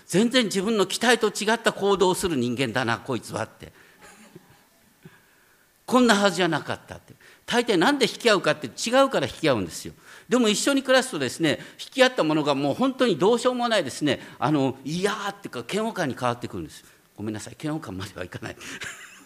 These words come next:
<laughs> その時にね、何のために結婚するのか。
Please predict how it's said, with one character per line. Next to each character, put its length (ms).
<laughs> 1900
そ 180
の 140
時 300
に 80
ね、 220
何 280
の 140
た 120
め 60
に 100
結 240
婚 200
す 120
る 120
の 120
か。 200